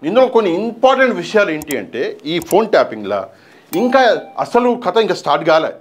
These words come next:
ఇందులో చాలా కథలు ఉన్నాయి. ఇంకా ఈ ఎలక్షన్ల కోసం అని చెప్పేసి ఆగుతున్నారు. ఎలక్షన్లు అయిపోయాక ఇందులో పెద్ద తలకాయలు చాలామంది అరెస్ట్ అయ్యే ఛాన్సెస్ ఉన్నాయి. ఆ పెద్ద తలకాయ ఎవరో నేను మీకు చెప్పక్కర్లేదు, మళ్ళీ మేము చెప్తే మరి బొచ్చు మా మీద కేసులు పెడుతున్నారు, అదో పెద్ద కథ,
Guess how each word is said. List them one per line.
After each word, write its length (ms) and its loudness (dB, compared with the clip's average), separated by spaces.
ఇందులో 240 -2
చాలా 380 2
కథలు 300 -2
ఉన్నాయి. 200 0
ఇంకా 200 -6
ఈ 160 2
ఎలక్షన్ల 460 0
కోసం 300 0
అని 120 -2
చెప్పేసి 340 -2
ఆగుతున్నారు. 480 0
ఎలక్షన్లు 400 0
అయిపోయాక 600 0
ఇందులో 500 2
పెద్ద 200 2
తలకాయలు 400 2
చాలామంది 420 2
అరెస్ట్ 280 0
అయ్యే 200 2
ఛాన్సెస్ 300 -2
ఉన్నాయి. 200 -12
ఆ 80 2
పెద్ద 280 -4
తలకాయ 300 0
ఎవరో 200 0
నేను 240 -4
మీకు 200 -8
చెప్పక్కర్లేదు, 640 -4
మళ్ళీ 240 0
మేము 220 2
చెప్తే 220 2
మరి 180 2
బొచ్చు 280 -2
మా 120 2
మీద 160 2
కేసులు 280 -4
పెడుతున్నారు, 380 -4
అదో 160 4
పెద్ద 220 -2
కథ, 240 -4